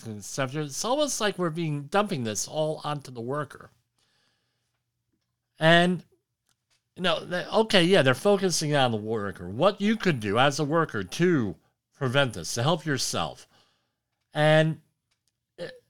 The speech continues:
being a hop practitioner here, at least I like to pride myself a little bit on that.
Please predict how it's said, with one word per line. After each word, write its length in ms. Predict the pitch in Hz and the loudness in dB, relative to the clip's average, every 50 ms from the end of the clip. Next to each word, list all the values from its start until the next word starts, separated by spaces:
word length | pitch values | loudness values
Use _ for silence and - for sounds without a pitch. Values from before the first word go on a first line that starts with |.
| _ _ _ _ _ _ _ _ | _ _ _ _ _ _ _ _
being 240 | - 196 196 196 185 | 0 2 2 4 4
a 80 | 165 147 | 4 2
hop 380 | - - 180 196 202 190 - - 180 - _ _ _ _ _ _ _ _ _ _ _ _ _ _ _ _ _ _ _ _ _ _ _ _ _ _ _ _ | 2 4 4 4 4 4 0 -8 -20 -20 _ _ _ _ _ _ _ _ _ _ _ _ _ _ _ _ _ _ _ _ _ _ _ _ _ _ _ _
practitioner 680 | - 139 131 127 - - 170 180 160 - - 110 95 90 | -4 -2 -2 -2 -4 -4 -6 -4 -4 -4 -4 -4 -4 -4
here, 120 | 90 101 | -2 -2
at 100 | 110 117 | -4 -2
least 240 | 131 139 143 131 - | -2 -4 -4 -2 -2
I 80 | 135 123 | -2 -2
like 260 | 117 127 123 107 - | -2 -2 -4 -4 -4
to 120 | - 104 95 | -8 -10 -10
pride 420 | - _ - 139 135 147 147 127 | -10 _ -6 -4 -2 -2 -4 -4
myself 520 | 101 85 85 - - - - 90 90 87 107 | -6 -8 -8 -8 -10 -10 -8 -10 -10 -10 -12
a 20 | |
little 220 | 113 123 127 127 | -12 -10 -10 -8
bit 160 | 110 104 92 87 | -8 -6 -6 -6
on 260 | 85 85 82 85 87 | -8 -8 -8 -10 -10
that. 300 | 85 76 76 78 76 | -12 -12 -14 -16 -20